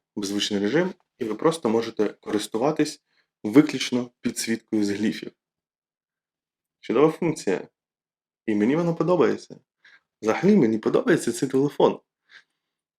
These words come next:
І це для мене незвично того, що я його придбав після Pixel сім,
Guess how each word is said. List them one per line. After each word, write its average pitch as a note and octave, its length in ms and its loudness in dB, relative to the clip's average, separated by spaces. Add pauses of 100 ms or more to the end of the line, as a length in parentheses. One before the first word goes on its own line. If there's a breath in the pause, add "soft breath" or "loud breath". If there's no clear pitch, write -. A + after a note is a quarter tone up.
(140)
І D3+ 80 2
це E3+ 240 4
для C3+ 120 0
мене C3 200 2
незвично D3 640 0
того, C#3 360 -2
що - 220 4
я B2+ 200 6
його A#2+ 200 0
придбав A#2+ 500 -2 (160)
після D3+ 300 0
Pixel D3+ 420 0
сім, D3+ 420 -4